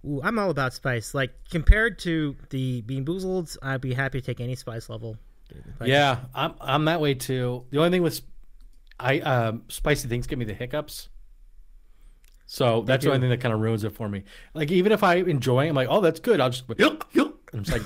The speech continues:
Speaker 1: <laughs>
Speaker 2: "Oh, are you okay?" I'm like, "Yeah, I just, it, this just happens."
Speaker 1: No, it does.
Speaker 2: I'm sorry.
Speaker 1: I was
Speaker 2: Yeah,
Speaker 1: there.
Speaker 2: it just
Speaker 1: Uh, I've been through that too. Yeah. It is
Speaker 2: sucks.
Speaker 1: challenging. Like, how do you avoid that? It's hard.
Speaker 2: Even if you, like, even if it's
Speaker 1: Yeah.
Speaker 2: not really bothering you, it's like, "Oh, here come the,"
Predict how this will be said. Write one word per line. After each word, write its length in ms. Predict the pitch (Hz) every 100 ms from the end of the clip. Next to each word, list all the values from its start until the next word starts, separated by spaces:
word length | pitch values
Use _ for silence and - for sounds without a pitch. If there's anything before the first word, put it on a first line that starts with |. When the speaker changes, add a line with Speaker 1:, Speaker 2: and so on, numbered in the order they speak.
| - -
Speaker 1:
<laughs> 200 | - 214
Speaker 2:
"Oh, 160 | 214
are 80 | 180
you 160 | 185 190
okay?" 240 | 180 196
I'm 80 | 175
like, 180 | 147 185
"Yeah, 200 | 165 123
I 140 | 123
just, 240 | 127 123 127
it, 160 | 113
this 200 | 123 110
just 220 | - 117 -
happens." 540 | 90 - 85 87 - - - - -
Speaker 1:
No, 160 | 143
it 100 | 131
does. 340 | 135 135 123 107
Speaker 2:
I'm 60 |
sorry. 300 | 92 85 95 - -
Speaker 1:
I 180 | 127 143
was 140 | 135
Speaker 2:
Yeah, 40 | 135
Speaker 1:
there. 240 | 135 131
Speaker 2:
it 60 | 120
just 260 | 107 95 - -
Speaker 1:
Uh, 240 | - 117 113 - - -
I've 220 | 123 -
been 140 | 131 123
through 140 | 127
that 200 | 117 107
too. 260 | - 104 107 - -
Yeah. 240 | 110 107 - - -
It 140 | 226
is 120 | 370 359
Speaker 2:
sucks. 120 | 349
Speaker 1:
challenging. 460 | 381 311 127 107 139
Like, 140 | 175
how 120 | 214
do 60 | -
you 100 | 302
avoid 300 | 208 190 285 -
that? 200 | 110 -
It's 140 | 131
hard. 280 | 180 226 120 - - -
Speaker 2:
Even 180 | 180 294
if 80 | 269
you, 180 | 269 226
like, 180 | 190 185
even 220 | 208 269
if 60 | 220
it's 200 | 196 190
Speaker 1:
Yeah. 80 | 226
Speaker 2:
not 80 | 208
really 160 | 190
bothering 480 | 123 127 254 220 139
you, 80 | 127
it's 120 | 127
like, 120 | 123
"Oh, 100 | 151
here 140 | 131 147
come 140 | 165
the," 140 | 156